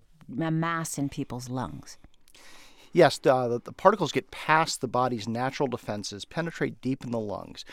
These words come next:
Speaker 2: and they can cause coughing, wheezing, shortness of breath in healthy adults. But for people with asthma or chronic obstructive pulmonary disease, they can have an exacerbation and end up,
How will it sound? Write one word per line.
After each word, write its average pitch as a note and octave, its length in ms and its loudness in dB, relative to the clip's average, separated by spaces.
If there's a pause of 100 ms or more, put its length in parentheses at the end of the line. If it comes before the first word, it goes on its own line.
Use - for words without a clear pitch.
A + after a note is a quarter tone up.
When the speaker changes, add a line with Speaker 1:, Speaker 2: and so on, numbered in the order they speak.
(140)
Speaker 2:
and C3 100 -2
they D3+ 60 0
can D3 160 -2
cause A#2+ 360 0
coughing, D#3+ 600 4
wheezing, B2 380 -2
shortness B2+ 500 -2
of G#2+ 140 -8
breath A#2+ 300 -4 (320)
in A#2+ 160 -2
healthy E3 400 4
adults. - 480 -10 (260)
But - 100 -6
for A#2 120 -4
people C3+ 440 0
with G#2+ 320 -4 (140)
asthma C3+ 420 2
or A#2+ 140 2
chronic B2+ 340 -2
obstructive A#2+ 460 -4
pulmonary C#3 420 0
disease, B2+ 400 -4
they B2 100 -2
can A#2+ 120 -4
have G#2+ 80 -4
an G2+ 80 -8
exacerbation A2 880 -2
and G2+ 100 -6
end A2 140 -6
up, G2+ 60 -10